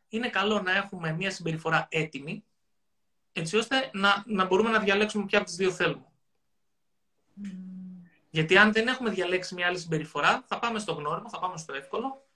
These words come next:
Speaker 1: και θα συνεχίσουμε να το κάνουμε.
Speaker 2: Μμμ.
Speaker 1: Λογικό, δεν είναι;
Speaker 2: Ε, θέλω λίγο να πούμε κιόλας, ε, πώς μπορούμε να αναγνωρίσουμε έναν, ασ-, έναν άνθρωπο ο οποίος, ε, θα μας δώσει την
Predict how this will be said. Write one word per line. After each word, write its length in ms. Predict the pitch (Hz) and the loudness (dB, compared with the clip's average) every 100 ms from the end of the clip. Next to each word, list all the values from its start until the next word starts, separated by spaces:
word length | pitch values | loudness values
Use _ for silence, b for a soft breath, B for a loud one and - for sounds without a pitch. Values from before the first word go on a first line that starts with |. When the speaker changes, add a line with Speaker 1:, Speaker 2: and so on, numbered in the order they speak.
| _ | _
Speaker 1:
και 100 | - | -6
θα 80 | 220 | -4
συνεχίσουμε 360 | 196 190 214 | -2 -2 0
να 60 | 214 | 2
το 80 | 208 | 4
κάνουμε. 300 | 196 160 - - _ _ _ _ _ _ _ _ _ | 4 4 -2 -20 _ _ _ _ _ _ _ _ _
Speaker 2:
Μμμ. 300 | 214 196 196 185 - - _ _ | -12 -10 -10 -16 -20 -20 _ _
Speaker 1:
Λογικό, 340 | 175 185 185 160 | 2 2 4 2
δεν 140 | 160 | 2
είναι; 240 | 175 127 - - _ _ - _ _ _ _ _ _ - | -2 -6 -10 -20 _ _ -18 _ _ _ _ _ _ 0
Speaker 2:
Ε, 400 | 220 214 214 208 | 4 6 4 2
θέλω 280 | 202 247 320 | 2 2 2
λίγο 200 | 349 381 381 | -2 -2 -2
να 120 | - | -4
πούμε 220 | 285 320 | -4 -4
κιόλας, 500 | - 302 240 190 - | 2 4 6 4 2
ε, 340 | 190 185 180 180 | 4 6 4 4
πώς 200 | 440 - | 2 6
μπορούμε 320 | 494 427 277 | 6 8 4
να 100 | 233 | 4
αναγνωρίσουμε 680 | 202 196 190 185 185 - 185 | 2 0 -2 -4 -4 -4 -2
έναν, 260 | 196 202 _ | -2 -4 _
ασ-, 300 | 220 208 - | -8 -8 -4
έναν 320 | 247 254 269 | 2 4 4
άνθρωπο 340 | 240 262 311 294 | 4 2 0 -2
ο 40 | |
οποίος, 380 | 254 269 302 - | -2 -4 -4 0
ε, 300 | 277 240 220 | 2 4 2
θα 120 | 226 | 0
μας 220 | 202 196 - | -2 -2 0
δώσει 580 | 254 269 311 294 285 277 | 0 0 -4 -4 -4 -4
την 180 | 254 | -2